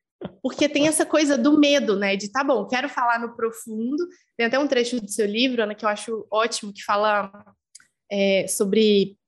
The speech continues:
a gente quer, na hora de escrever, subir no trampolim e pular na piscina de cabeça.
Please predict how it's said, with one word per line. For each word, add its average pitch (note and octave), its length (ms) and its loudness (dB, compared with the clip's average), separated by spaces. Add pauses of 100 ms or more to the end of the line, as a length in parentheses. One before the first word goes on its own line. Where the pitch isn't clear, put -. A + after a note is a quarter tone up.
(560)
a G3 80 0
gente G#3+ 400 2
quer, A#3 560 0
na G#3 120 0
hora G3+ 140 0
de G3 80 -10
escrever, F#3+ 880 0
subir A3+ 400 -4
no D4 120 2
trampolim A#3 920 2
e A#3+ 80 2
pular B3 500 2
na C#4 120 -2
piscina C#4+ 600 2
de F#3+ 140 -2
cabeça. A#3+ 840 0